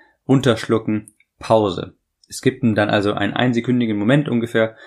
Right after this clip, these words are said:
wo sich keine Nahrung im Mund befindet und du nicht isst und dann nimmst du erst den nächsten, ja, die nächste Nahrung zu dir. Glaub mir, das hilft wirklich sehr dabei, auch das Sättigungsgefühl früher eintreten zu lassen und Essen sehr viel besser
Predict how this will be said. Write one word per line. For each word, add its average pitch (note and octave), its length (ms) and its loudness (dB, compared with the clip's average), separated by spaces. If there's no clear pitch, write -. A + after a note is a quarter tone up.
wo G#2 120 -4
sich F#2 180 -8
keine C#3+ 280 2
Nahrung B2 300 2
im G#2+ 100 0
Mund A#2 240 -2
befindet A2 540 -2
und G2+ 160 -8
du G2 60 -2
nicht A#2 380 0
isst A#2 260 -2
und F#2 180 -4
dann A2+ 320 2
nimmst G#2+ 280 0
du A2 60 0
erst G2 200 0
den G2 80 -4
nächsten, G2+ 480 -2
ja, G#2+ 100 2
die G2 80 -2
nächste G#2+ 540 0
Nahrung G2+ 360 0
zu F#2 120 -4
dir. E2+ 160 -2
Glaub G2+ 240 2
mir, A#2 60 2
das - 320 -6
hilft B2 300 0
wirklich G#2 280 -2
sehr A#2 220 2
dabei, G#2 380 2
auch G2+ 120 -2
das F#2+ 140 -4
Sättigungsgefühl G#2 680 -2
früher G#2 320 0
eintreten F#2+ 420 -2
zu - 100 -4
lassen F#2 260 0
und F#2+ 180 -4
Essen A2 260 -2
sehr F#2+ 160 0
viel G2+ 120 -2
besser F#2+ 440 -2